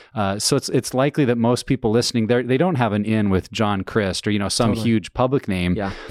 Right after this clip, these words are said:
Speaker 1: but they probably know a pastor.
Speaker 2: Yep.
Speaker 1: Or they probably know an author, or
Speaker 2: Yep.
Speaker 1: they probably know a worship leader,
Speaker 2: Yep.
Speaker 1: that they could just reach out to them even today with a note or an email or a phone call and say, "You know, I love you not because of how you lead me, I love you for who you are.
Speaker 2: Yep.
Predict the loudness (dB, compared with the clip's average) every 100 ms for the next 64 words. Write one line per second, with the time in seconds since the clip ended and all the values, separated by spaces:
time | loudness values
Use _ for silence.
0 | -20 _ -4 -2 0 0 2 2 2 0
1 | 0 -2 -2 -6 -8 -8 -10 -10 _ _
2 | _ _ _ _ 0 0 2 2 2 2
3 | 2 2 0 0 0 -2 0 0 0 0
4 | 0 2 2 2 2 0 -2 -2 -2 0
5 | -2 -4 -14 -6 -2 0 0 0 0 0
6 | -4 _ 0 0 2 2 2 0 0 2
7 | 4 2 2 2 2 0 0 2 2 2
8 | 0 0 2 2 2 0 0 0 2 2
9 | 0 0 0 2 2 2 0 -8 -20 -20
10 | _ -2 2 2 2 2 2 0 -2 0
11 | 2 2 2 2 2 2 2 2 0 0
12 | 0 -2 -2 0 0 0 -2 -4 -4